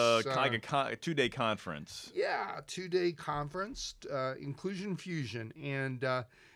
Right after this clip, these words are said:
Speaker 1: Key Ministries is a ministry I've become involved in through their Facebook page
Speaker 2: Yeah.
Speaker 1: and following, uh, some of the group that's involved in that. Went up there,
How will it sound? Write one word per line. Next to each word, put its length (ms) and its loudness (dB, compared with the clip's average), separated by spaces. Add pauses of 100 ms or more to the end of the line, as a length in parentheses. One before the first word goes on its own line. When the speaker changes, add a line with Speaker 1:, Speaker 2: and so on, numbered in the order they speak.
(140)
Speaker 1:
Key 180 -4
Ministries 720 2
is 200 -6
a 80 0
ministry 640 -4
I've 200 -4
become 360 -6
involved 460 -4
in 340 -6 (160)
through 380 -6 (560)
their 160 0
Facebook 560 -2 (360)
page 680 -6 (100)
Speaker 2:
Yeah. 220 0
Speaker 1:
and 340 -4
following, 720 -4
uh, 300 -10 (640)
some 360 0
of 80 2
the 140 -2
group 360 -4 (120)
that's 500 -6
involved 600 0
in 180 -6
that. 340 -8
Went 260 4
up 180 2
there, 460 2